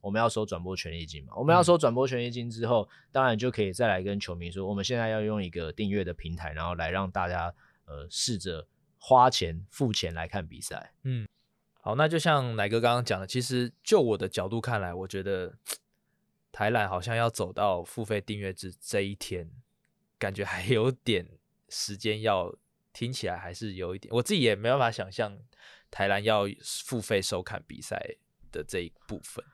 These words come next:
Speaker 2: 我自己觉得还有，还有很长的一段路要走。
Speaker 1: 因为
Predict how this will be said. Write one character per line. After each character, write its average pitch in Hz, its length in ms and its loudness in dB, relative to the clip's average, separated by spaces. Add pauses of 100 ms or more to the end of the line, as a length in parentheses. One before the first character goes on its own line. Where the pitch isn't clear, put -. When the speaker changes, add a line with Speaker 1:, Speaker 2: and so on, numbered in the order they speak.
(260)
Speaker 2:
我 - 120 -8
自 - 120 -8
己 104 120 -4
觉 - 180 -12
得 - 220 -12
还 - 160 -2
有， 104 180 2 (100)
还 - 200 0
有 151 160 4
很 98 180 -6
长 - 180 -6
的 95 80 -4
一 101 60 -4
段 104 160 0
路 98 80 -6
要 92 140 -2
走。 - 260 -12
Speaker 1:
因 151 160 0
为 151 240 6